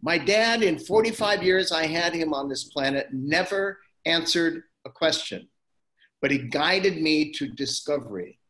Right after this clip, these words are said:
You see what happened? He said, "How are you gonna do that?" So now I discover myself that I need to take the tire off. Then I discovered that I need to take the nuts off.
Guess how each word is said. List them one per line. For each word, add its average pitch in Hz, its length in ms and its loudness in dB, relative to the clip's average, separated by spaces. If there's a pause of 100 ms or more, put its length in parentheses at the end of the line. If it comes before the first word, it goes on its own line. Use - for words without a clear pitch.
(420)
You 135 100 -6
see 202 220 0
what 202 160 2
happened? 196 400 0
He 196 80 2
said, 165 360 -2 (520)
"How 165 140 -4
are 190 60 2
you 180 120 -2
gonna 185 160 0
do 196 220 -2
that?" 127 320 -2
So 156 240 0
now 190 280 2
I 220 160 2
discover 165 880 0
myself 208 760 -4 (480)
that 139 140 -2
I 165 160 2
need 165 240 4
to 165 60 0
take 151 260 0
the 170 80 -10
tire 220 400 -2
off. 113 260 -6
Then 185 160 2
I 262 140 0
discovered 196 580 -2
that 185 140 0
I 190 100 2
need 202 320 -4
to - 160 -10
take 208 160 -8
the 220 80 -4
nuts 226 380 -4
off. 156 240 -8